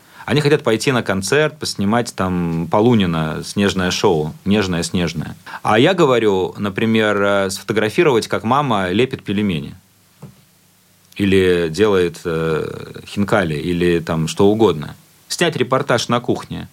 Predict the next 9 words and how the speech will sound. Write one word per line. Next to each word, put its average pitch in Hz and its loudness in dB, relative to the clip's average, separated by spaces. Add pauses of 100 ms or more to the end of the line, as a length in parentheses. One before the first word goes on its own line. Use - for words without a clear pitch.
Это 98 0
великие 117 2
будут 85 -2
фотографии. 87 -4 (580)
Любые. 90 0 (180)
Полароидом, 101 2
чем 117 -4
угодно. 98 -4 (760)
Они, 120 2